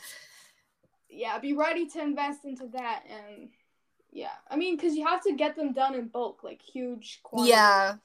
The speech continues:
Speaker 1: So
Speaker 2: That's, like, the hardest, like, thing is, for me, it's, like, finding a design that I'm like, "Okay, I'm willing to make however many of these," and, you know, but I can only choose, like, you know, one or two designs, which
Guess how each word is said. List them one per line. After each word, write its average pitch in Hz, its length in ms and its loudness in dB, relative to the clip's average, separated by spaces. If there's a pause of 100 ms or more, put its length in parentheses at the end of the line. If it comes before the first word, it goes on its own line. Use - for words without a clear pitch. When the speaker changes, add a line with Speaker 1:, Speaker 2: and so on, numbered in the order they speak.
(580)
Speaker 1:
So - 200 -14
Speaker 2:
That's, 226 180 -2
like, 247 140 2
the 240 140 2
hardest, 196 800 2
like, 185 260 -8
thing 185 600 -8 (280)
is, 185 360 -4 (280)
for 240 160 6
me, 226 220 6
it's, 269 140 4
like, 202 140 -2
finding 226 400 2
a 254 60 6
design 233 680 -2
that - 120 -6
I'm 196 120 -6
like, 185 220 -8
"Okay, 190 400 -6 (100)
I'm 214 280 4
willing 208 420 0
to 202 280 0 (340)
make 202 440 2 (440)
however 214 400 4
many 202 300 -2
of 185 140 -8
these," 185 580 -6
and, 196 420 -6 (460)
you 208 160 -4
know, 185 280 -8 (600)
but 175 60 6
I 208 80 8
can 240 160 2
only 226 180 4
choose, 220 280 0
like, 185 300 0
you 202 60 -2
know, 185 100 -2
one 190 220 -2
or - 100 -2
two 185 200 -6
designs, 180 760 -4
which - 280 -6